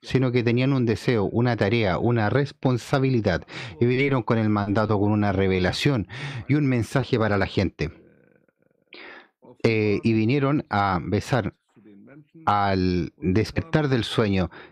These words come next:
querían despertar a los que estaban dormidos. Sin duda, todo hombre sueña con una vida pa-, paradisíaca.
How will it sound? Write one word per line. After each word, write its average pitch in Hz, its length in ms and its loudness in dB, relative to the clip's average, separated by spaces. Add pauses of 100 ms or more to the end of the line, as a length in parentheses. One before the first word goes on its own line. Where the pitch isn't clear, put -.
(120)
querían 120 320 0
despertar 113 640 -2 (440)
a 101 300 0
los 98 200 0
que 110 120 0
estaban 113 380 0
dormidos. 104 680 0
Sin 120 280 0
duda, 104 340 2
todo 127 340 0
hombre 113 240 2
sueña 113 380 0
con 104 340 0
una 101 460 0 (420)
vida 110 340 2
pa-, 101 180 0 (260)
paradisíaca. 104 760 0